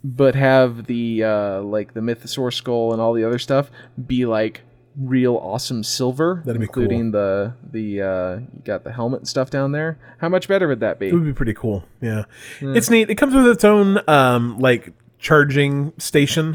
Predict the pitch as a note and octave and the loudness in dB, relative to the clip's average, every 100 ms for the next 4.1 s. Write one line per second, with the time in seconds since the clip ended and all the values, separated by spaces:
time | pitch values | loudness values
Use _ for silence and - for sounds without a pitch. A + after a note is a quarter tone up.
0 | D#3 E3 D3+ C3+ C3 C3+ C3 C#3+ C#3 C#3 | -6 -4 -2 -2 0 0 0 2 2 2
1 | - - - - - _ C#3+ C3 B2 B2 | -2 -18 -20 -20 -20 _ 4 6 4 0
2 | B2+ _ D#3+ D#3 G3 D#3+ - - B3+ A#3+ | -6 _ 0 4 4 2 -4 -6 -2 -2
3 | D#3 - - - - C#3 B2+ C3 C#3+ D3 | -2 -2 -2 -4 -2 2 4 4 4 2